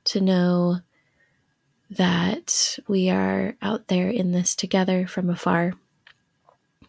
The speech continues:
There's a sweetness in knowing that too. And, um, if you're struggling with your laundry pile,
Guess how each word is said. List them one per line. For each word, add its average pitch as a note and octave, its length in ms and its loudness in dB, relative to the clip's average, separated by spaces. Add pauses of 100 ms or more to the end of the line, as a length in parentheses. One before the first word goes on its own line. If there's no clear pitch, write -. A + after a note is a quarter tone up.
(360)
There's G#3 200 4
a G3+ 40 -2
sweetness G#3+ 480 2
in G#3 80 2
knowing G3+ 260 2
that G#3 200 0
too. A#3+ 260 2 (1120)
And, G3 680 4
um, G3 580 0 (1040)
if G3+ 220 0
you're G#3 120 0
struggling G3+ 840 4
with F#3+ 220 0
your F#3+ 140 4
laundry F#3+ 400 4
pile, G3+ 560 0